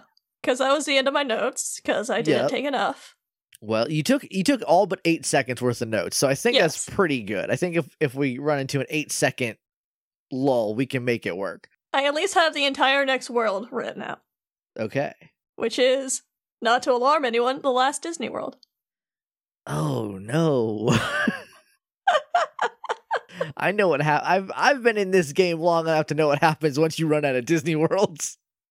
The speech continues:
Speaker 1: Things are fine.
Speaker 2: That's when the shit hits
Speaker 1: Something.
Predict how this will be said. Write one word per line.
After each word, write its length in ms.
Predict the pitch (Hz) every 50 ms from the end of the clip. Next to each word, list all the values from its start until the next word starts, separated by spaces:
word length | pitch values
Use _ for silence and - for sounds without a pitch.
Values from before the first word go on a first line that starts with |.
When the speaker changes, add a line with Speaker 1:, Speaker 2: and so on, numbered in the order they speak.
| _ _ _ -
Speaker 1:
Things 280 | - 349 311 294 311 381
are 140 | 392 392
fine. 560 | 381 - 370 349 427 440 294 80 - - - 427 440 -
Speaker 2:
That's 260 | 156 165 180 - -
when 160 | 196 180 160
the 80 | 160 156
shit 360 | - - 220 208 202 - - _ -
hits 480 | 165 156 170 160 135 - - - - _ _ _ _ _ _ _ _ _ _ _ _ _ _ _ _ _ _ -
Speaker 1:
Something. 500 | - - 302 285 269 - - - -